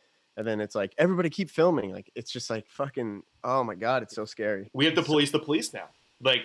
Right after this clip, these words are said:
Speaker 2: we're basically now a somewhat of a third party authority to all this.
Speaker 1: And, and I will say it does suck. Like,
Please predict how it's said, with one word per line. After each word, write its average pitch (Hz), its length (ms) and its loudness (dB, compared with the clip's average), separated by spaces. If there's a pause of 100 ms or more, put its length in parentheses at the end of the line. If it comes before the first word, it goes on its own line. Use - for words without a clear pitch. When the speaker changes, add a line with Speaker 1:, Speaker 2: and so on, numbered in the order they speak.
(160)
Speaker 2:
we're 139 260 6
basically 131 500 2
now 117 340 4
a 113 80 0
somewhat 117 360 2
of 110 100 0
a 110 200 2
third 120 260 2
party 110 180 2
authority 110 400 0 (540)
to 110 100 4
all - 120 2
this. - 260 -8 (880)
Speaker 1:
And, 175 280 8
and 170 340 2 (1000)
I 151 120 0
will 170 160 4
say 196 240 2
it 127 100 2
does 147 180 4
suck. 160 500 2
Like, 113 320 2